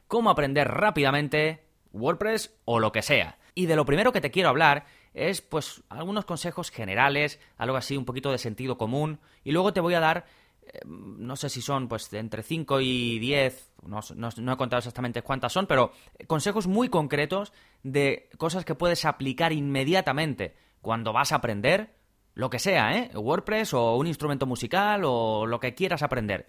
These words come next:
Creo que se puede aplicar a todo. Y como digo, van a ser cositas muy concretas para que las cojas y cuando te pongas a aprender algo, las puedas recordar fácilmente y aplicarlas, ¿vale? Pero primero, algunas cositas generales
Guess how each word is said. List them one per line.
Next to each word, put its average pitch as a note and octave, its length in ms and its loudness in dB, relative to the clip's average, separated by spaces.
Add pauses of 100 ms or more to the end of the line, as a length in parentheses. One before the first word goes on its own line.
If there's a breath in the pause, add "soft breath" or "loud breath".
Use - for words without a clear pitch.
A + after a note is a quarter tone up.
Creo D3+ 160 -4
que E3+ 60 -4
se D3+ 120 -2
puede D3+ 140 0
aplicar D3 560 0
a A2 140 2
todo. G#2+ 340 2 (180)
Y D3 80 -4
como F3 220 -2
digo, G3+ 140 4
van G3 100 2
a F3+ 60 -4
ser G3 120 -6
cositas E3 380 -2
muy F#3 140 0
concretas G#2 440 -2
para G#2 220 -4
que A#2 240 -4
las A2+ 180 -8
cojas G3 420 0
y C#3+ 360 -4 (160)
cuando C3+ 360 -2
te A#2+ 120 -4
pongas D#3+ 400 0 (240 loud breath)
a C3+ 100 6
aprender C3+ 340 4
algo, F#3+ 360 2 (160 loud breath)
las A#2 140 -4
puedas D3+ 200 2
recordar C#3 380 2
fácilmente D3+ 640 -2 (300 soft breath)
y C#3+ 380 -4
aplicarlas, A2 640 0
¿vale? G3+ 200 0
Pero F3+ 220 6
primero, D#3+ 400 4 (140)
algunas G#3 320 0
cositas F#3+ 360 -4
generales D#3+ 560 0